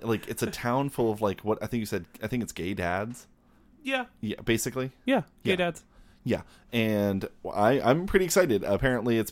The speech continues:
Speaker 1: uh, by the, uh, Game Grumps.
Speaker 2: Yeah,
Speaker 1: They
Speaker 2: it's
Speaker 1: developed
Speaker 2: helped
Speaker 1: the game.
Speaker 2: developing by the Game Grumps. Um, it's actually pretty quality,
Speaker 1: Mm-hmm.
Speaker 2: and so far, what I've seen of it is it's done in a humorous way that's pretty,
Speaker 1: It's
Speaker 2: pretty
Speaker 1: fun.
Speaker 2: good.
Speaker 1: Yeah, I'm,
Speaker 2: Pretty
Speaker 1: I'm,
Speaker 2: good.
Speaker 1: I'm excited. Um,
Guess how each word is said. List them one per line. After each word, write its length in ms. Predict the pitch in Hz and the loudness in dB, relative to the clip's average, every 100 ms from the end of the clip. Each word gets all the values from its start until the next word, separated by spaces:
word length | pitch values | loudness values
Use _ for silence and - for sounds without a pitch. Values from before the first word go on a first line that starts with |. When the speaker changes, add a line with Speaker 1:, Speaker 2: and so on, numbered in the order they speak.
| - | 0
Speaker 1:
uh, 140 | 107 98 | 2 4
by 180 | 104 | 4
the, 200 | 101 92 - | 2 -2 -2
uh, 140 | 104 95 | 0 0
Game 240 | 101 117 | 0 0
Grumps. 460 | 135 160 226 - - | 0 -2 -2 -8 -4
Speaker 2:
Yeah, 140 | 117 | 0
Speaker 1:
They 80 | 107 | 0
Speaker 2:
it's 60 | 104 | 2
Speaker 1:
developed 100 | 117 | 2
Speaker 2:
helped 220 | 120 - | 2 2
Speaker 1:
the 60 | |
game. 60 | 120 | 0
Speaker 2:
developing 540 | 113 104 110 107 107 104 | 2 0 -2 -2 -6 -6
by 100 | 107 | -4
the 60 | 104 | -4
Game 220 | 104 98 | -2 -4
Grumps. 320 | 98 98 - - | -2 -4 -4 0
Um, 280 | 110 104 | 0 0
it's 100 | 101 | 0
actually 320 | 139 147 165 151 | 0 0 -2 -2
pretty 180 | 165 | -4
quality, 520 | 160 160 151 170 175 160 - | 0 2 2 0 -4 -8 -8
Speaker 1:
Mm-hmm. 180 | 101 123 | -8 -6
Speaker 2:
and 240 | - 117 113 | 0 0 0
so 200 | - 135 | 0 2
far, 260 | 139 135 131 | 4 2 2
what 140 | 117 | 0
I've 120 | 110 | -4
seen 200 | - 110 | -2 -2
of 80 | 120 | 0
it 160 | 143 139 | -2 -2
is 460 | 117 110 104 107 - - - - - - _ - | -2 -2 -4 -8 -14 -20 -20 -20 -20 -20 _ 0
it's 200 | 135 - | 0 0
done 320 | 127 131 139 | 2 4 6
in 80 | 135 | 4
a 100 | 123 | 0
humorous 520 | 113 139 135 135 - | -2 -2 0 -2 0
way 240 | 127 127 139 | 0 0 0
that's 500 | 113 - - - - - _ _ _ _ _ _ _ _ _ | -2 -4 -8 -10 -12 -20 _ _ _ _ _ _ _ _ _
pretty, 800 | - 170 170 175 165 165 160 156 - _ | -6 -2 0 0 0 -2 -4 -6 -10 _
Speaker 1:
It's 100 | - | -8
Speaker 2:
pretty 140 | 101 147 | 0 0
Speaker 1:
fun. 80 | |
Speaker 2:
good. 280 | 110 107 - - | 0 -2 -4 -2
Speaker 1:
Yeah, 240 | 120 - | -2 -2
I'm, 80 | - | 2
Speaker 2:
Pretty 160 | 175 160 | 2 4
Speaker 1:
I'm, 60 | |
Speaker 2:
good. 200 | 151 135 117 - | 4 4 0 0
Speaker 1:
I'm 100 | 208 | 2
excited. 400 | 247 107 104 127 - | 4 4 4 0 0
Um, 200 | 208 | 2